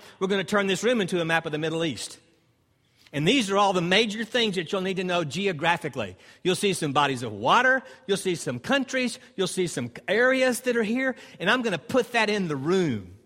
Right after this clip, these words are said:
Now, in the room, imagine that I'm standing today about,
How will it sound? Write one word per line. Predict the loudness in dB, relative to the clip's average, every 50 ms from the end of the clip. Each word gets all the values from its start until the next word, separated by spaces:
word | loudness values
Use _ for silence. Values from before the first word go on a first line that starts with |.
| _ _ -20 -20 -20 -20 -20 -12 _ 0
Now, | 0 2
in | 2 2 2 2
the | 2 2
room, | 2 2 4 4 4 2 2 0
imagine | 2 2 4 4 2 2 0 -2
that | -2 0 2
I'm | 2 2 2 2
standing | 0 -2 0 0 0 0 0 -2 -2
today | 0 2 4 4 4 4 2 0 -4 -10 -18 -20 _ _ -20 -20 -20 _ _ _ _ _
about, | -2 2 4 6 6 6 6 4